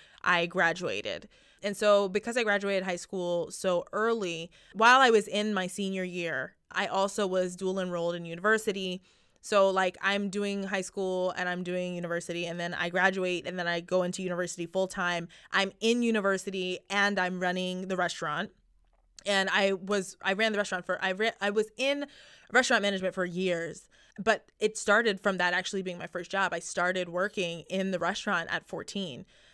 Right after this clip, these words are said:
and just quickly made my way up through the ranks until I got into upper management because I was a, I was an overperformer. I was the top performer. I've always had that characteristic about me. And yeah, so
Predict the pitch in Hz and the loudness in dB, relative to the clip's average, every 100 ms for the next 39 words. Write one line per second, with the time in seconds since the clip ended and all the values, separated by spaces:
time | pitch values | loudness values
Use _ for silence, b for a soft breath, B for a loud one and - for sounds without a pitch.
0 | - 208 202 202 196 196 - _ 214 202 | 0 6 6 6 2 -2 -10 _ -8 -6
1 | - - 262 - 196 165 160 - 196 190 | -6 0 0 2 0 -2 -6 -4 0 0
2 | 185 175 175 - 202 - - - 202 180 | 0 -2 -2 0 0 0 -8 -10 -6 -2
3 | 180 240 196 - 180 175 180 175 180 165 | 0 0 -2 -8 -8 -4 -2 0 0 -2
4 | 190 175 175 175 190 214 180 170 - _ | -2 -4 -4 -2 -2 -2 -4 -6 -8 _
5 | _ - 165 - 202 - 202 190 180 175 | _ -16 -14 -6 -6 0 0 2 0 0
6 | 175 170 - 220 233 214 185 175 170 175 | -2 -4 0 4 4 4 0 -2 -4 -6
7 | 196 247 165 165 170 180 175 190 180 185 | -6 -4 -4 -6 -8 -6 -4 -4 -6 -6
8 | 185 170 - 170 175 180 175 - B B | -4 -4 -4 -2 -2 -2 -4 -10 B B
9 | - - 196 196 175 - - 180 170 156 | 0 6 6 6 0 -2 -2 -2 -2 -8
10 | 170 185 165 156 - 254 277 b b b | -6 -6 -4 -4 -2 -4 -4 b b b
11 | - 196 - 202 247 170 240 214 | -6 -6 -4 4 4 6 2 0